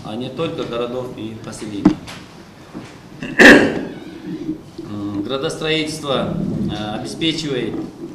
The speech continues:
функциона-, <clears throat> функционирование и развитие крупнейшего сектора реальной экономики, имеющего дело с использованием земель, оборотом недвижимости, строительством, регламентами застройки земельных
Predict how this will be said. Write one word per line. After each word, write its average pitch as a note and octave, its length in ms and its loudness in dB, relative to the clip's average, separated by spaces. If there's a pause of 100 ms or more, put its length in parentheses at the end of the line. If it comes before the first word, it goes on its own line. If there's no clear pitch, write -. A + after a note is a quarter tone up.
(280)
функциона-, D3+ 600 -2 (440)
<clears throat> - 60 -6
функционирование D3 840 0
и B2 40 0
развитие C3+ 680 -2 (840)
крупнейшего D#3+ 640 0
сектора C#3+ 500 0
реальной C#3+ 460 2
экономики, B2+ 720 -2
имеющего D3 560 2
дело C3+ 300 0
с - 100 -6
использованием C#3 680 -2
земель, C#3 540 0 (180)
оборотом C#3+ 600 0
недвижимости, C#3 840 -2
строительством, C3+ 840 0 (580)
регламентами C#3+ 800 2
застройки C#3 580 -4
земельных C3+ 540 0